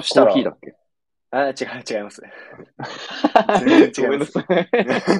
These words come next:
Speaker 2: い。
Speaker 1: <laughs> やめてください、もうそういうのは。
Speaker 2: <laughs> すいません。
Speaker 1: あの、コーヒー豆屋っていうですね。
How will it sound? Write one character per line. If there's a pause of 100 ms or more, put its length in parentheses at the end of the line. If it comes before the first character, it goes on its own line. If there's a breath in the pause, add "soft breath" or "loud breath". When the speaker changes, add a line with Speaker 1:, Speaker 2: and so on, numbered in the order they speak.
(120)
Speaker 2:
い。
Speaker 1:
<laughs>
や
め
て
く
だ
さ
い、
も
う
そ
う
い
う
の
は。
Speaker 2:
<laughs> (180)
す
い
ま
せ
ん。 (380)
Speaker 1:
あ
の、
コ
ー
ヒ
ー
豆
屋
っ (240)
て
い
う
で
す
ね。